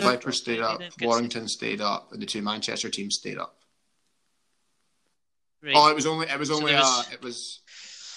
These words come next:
Speaker 1: It was only a playoff,
Speaker 2: Yeah,
Speaker 1: wasn't it?
Speaker 2: yeah.
Speaker 1: It wasn't an automatic
Speaker 2: Yeah.
Speaker 1: qual-, yeah. So the, yeah,
Speaker 2: It was
Speaker 1: um,
Speaker 2: just a playoff.
Speaker 1: 'cause it was l-, yeah.
Speaker 2: 'Cause
Speaker 1: Um,
Speaker 2: Le-,
Speaker 1: I think,
Speaker 2: Leeds,
Speaker 1: to be
Speaker 2: Leeds
Speaker 1: honest,
Speaker 2: went up,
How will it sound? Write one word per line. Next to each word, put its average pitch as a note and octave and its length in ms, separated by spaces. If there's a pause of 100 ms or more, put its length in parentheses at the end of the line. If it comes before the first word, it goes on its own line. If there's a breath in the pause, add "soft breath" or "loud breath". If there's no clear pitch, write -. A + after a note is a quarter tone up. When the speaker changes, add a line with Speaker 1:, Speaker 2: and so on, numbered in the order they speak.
(600 loud breath)
Speaker 1:
It D#3 40
was D3+ 140
only D3+ 140
a C3+ 40
playoff, D3+ 360
Speaker 2:
Yeah, G3 60
Speaker 1:
wasn't D#3+ 280
it? F3 100
Speaker 2:
yeah. C#3 120 (300)
Speaker 1:
It D#3 60
wasn't D3+ 260
an C3+ 60
automatic C#3+ 560
Speaker 2:
Yeah. G2 120
Speaker 1:
qual-, C3 100
yeah. B2+ 260
So D3 320
the, D3 220 (360)
yeah, B2+ 180 (220)
Speaker 2:
It C3+ 260
was C3+ 100
Speaker 1:
um, C#3 60
Speaker 2:
just - 80
a - 20
playoff. G2 440
Speaker 1:
'cause D3+ 140
it C3+ 60
was B2+ 140
l-, C#3+ 140 (420)
yeah. C3+ 160 (500 loud breath)
Speaker 2:
'Cause D3 140
Speaker 1:
Um, C3+ 240
Speaker 2:
Le-, B2+ 120
Speaker 1:
I - 20
think, B2+ 200
Speaker 2:
Leeds, - 260
Speaker 1:
to E3+ 100
be D3 80
Speaker 2:
Leeds D3+ 80 (160)
Speaker 1:
honest, - 20
Speaker 2:
went G#2 200
up, G#2 140